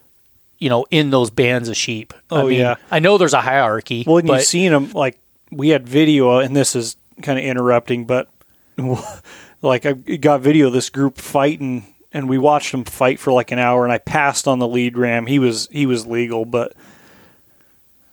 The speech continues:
Speaker 2: um, he didn't want nothing to do with it. He was the lead, like, he didn't, he didn't care. They, he couldn't be bothered. But the rest of 'em, they took turns, you know, sparred, like, full on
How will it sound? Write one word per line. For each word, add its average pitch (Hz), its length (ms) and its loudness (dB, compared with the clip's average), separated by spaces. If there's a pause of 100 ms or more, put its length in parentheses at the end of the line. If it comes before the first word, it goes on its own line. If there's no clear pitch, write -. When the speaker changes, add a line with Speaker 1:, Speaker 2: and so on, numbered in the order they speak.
(140)
Speaker 2:
um, 117 400 -6 (260)
he 151 180 2
didn't 208 160 4
want 180 160 4
nothing 160 260 0
to 139 60 -6
do 135 140 4
with 123 120 4
it. 120 80 0
He 139 140 2
was 165 160 2
the 156 80 2
lead, 147 420 2
like, 131 200 0
he 147 140 0
didn't, 143 220 -2 (680)
he 147 160 0
didn't 139 160 -2
care. 117 300 2
They, 123 260 0 (220)
he 147 120 -4
couldn't 131 260 0
be 127 100 2
bothered. 120 560 0 (560)
But 139 300 -2
the 131 100 -2
rest 147 360 2
of 127 120 -2
'em, 123 160 0
they 131 140 2
took - 340 -2
turns, 135 640 -2 (1000)
you 147 140 -6
know, 117 140 -6 (400)
sparred, 151 580 2
like, 123 180 -2
full 165 460 2
on 127 400 0